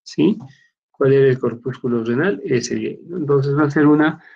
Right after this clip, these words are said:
eh, estructura que se va a unir al corpúsculo renal, desempeña un papel importante en el control del equilibrio iónico,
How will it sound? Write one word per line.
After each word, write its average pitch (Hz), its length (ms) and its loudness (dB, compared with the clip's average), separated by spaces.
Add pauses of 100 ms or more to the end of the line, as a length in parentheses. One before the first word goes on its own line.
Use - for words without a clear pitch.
(760)
eh, 139 220 4
estructura 151 760 2
que 135 220 0
se 131 120 0
va 131 100 4
a 135 40 2
unir 135 260 4
al 120 140 0
corpúsculo 120 760 -2
renal, 147 500 0
desempeña 143 640 0
un 151 80 -2
papel 139 300 -2
importante 135 840 0
en 120 100 0
el 117 140 0
control 123 400 -4
del 117 160 -2
equilibrio 117 500 -2
iónico, 110 720 -4